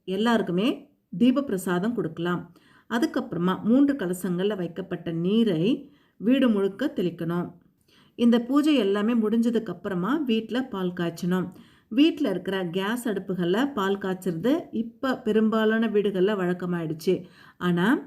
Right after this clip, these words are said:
ஒன்பது செங்கல் அல்லது நாலு செங்கல் வச்சு, அதற்கு பூ, சந்தனம், குங்குமம் வச்சு, அதுக்கு மேல புதிய பாத்திரம் வச்சு, அதுல பால் ஊத்தி காய்ச்சறது தான் சிறப்பு. பால் பொங்கி வரும்பொழுது கைகூப்பி இறைவனை வணங்கணும்.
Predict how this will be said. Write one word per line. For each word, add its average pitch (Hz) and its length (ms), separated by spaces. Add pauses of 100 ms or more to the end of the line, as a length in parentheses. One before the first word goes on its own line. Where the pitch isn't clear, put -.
(320)
ஒன்பது 220 440
செங்கல் 233 580
அல்லது 190 400
நாலு 190 320
செங்கல் 226 380
வச்சு, 185 580
அதற்கு 202 460
பூ, 220 300
சந்தனம், 190 560
குங்குமம் 196 420
வச்சு, 180 500 (280)
அதுக்கு 277 360
மேல 262 260
புதிய 233 420
பாத்திரம் 190 440
வச்சு, 185 420
அதுல 247 360
பால் 202 360
ஊத்தி 214 260
காய்ச்சறது 180 460
தான் 240 160
சிறப்பு. 185 600 (500)
பால் 311 320
பொங்கி 240 280
வரும்பொழுது 190 680
கைகூப்பி 226 600
இறைவனை 208 380
வணங்கணும். 170 560